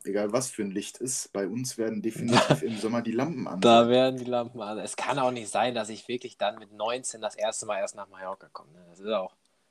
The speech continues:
Speaker 1: Was stellst denn du für Erwartungen an dich selber? Also ist
Speaker 2: Ja,
Speaker 1: das so ein
Speaker 2: also ich
Speaker 1: Lebensziel,
Speaker 2: bin
Speaker 1: was du dir mit zwölf festgelegt hast, oder was?
Speaker 2: Das, also mit achtzehn hätte man da schon mal sein können,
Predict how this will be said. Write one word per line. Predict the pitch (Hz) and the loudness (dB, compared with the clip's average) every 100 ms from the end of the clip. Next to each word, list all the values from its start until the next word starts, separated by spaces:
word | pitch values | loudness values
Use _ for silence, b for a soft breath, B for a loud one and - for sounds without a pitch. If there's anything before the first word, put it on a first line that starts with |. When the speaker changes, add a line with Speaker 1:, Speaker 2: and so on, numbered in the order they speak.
| _ _ - - | _ _ -20 -12
Speaker 1:
Was | - - | -8 0
stellst | 104 123 120 | 2 2 0
denn | 110 | -4
du | |
für | 117 117 | -2 -2
Erwartungen | 101 - - 123 107 | -4 -4 -8 -6 -6
an | |
dich | 107 | -2
selber? | 117 143 110 | 0 2 2
Also | 107 110 | 2 0
ist | |
Speaker 2:
Ja, | - | 4
Speaker 1:
das | 92 | 8
so | |
ein | 98 | 8
Speaker 2:
also | 117 | 10
ich | 131 | 8
Speaker 1:
Lebensziel, | 131 127 | 6 2
Speaker 2:
bin | 131 | 2
Speaker 1:
was | 123 - | 2 -2
du | |
dir | - | -2
mit | 120 117 | -2 -4
zwölf | 117 113 | -6 -6
festgelegt | 156 - 104 101 101 | -10 -8 -8 -8 -10
hast, | 101 | -8
oder | 101 | -6
was? | 101 | -6
Speaker 2:
Das, | 110 90 101 | -2 -2 0
also | 90 98 101 | 0 0 -2
mit | 104 | -2
achtzehn | 98 - - 131 | -2 -2 0 0
hätte | 123 | 2
man | 120 | 2
da | 120 | 0
schon | - 127 | 0 0
mal | 98 | 0
sein | 90 87 90 | 0 -4 -4
können, | 98 90 | -6 -8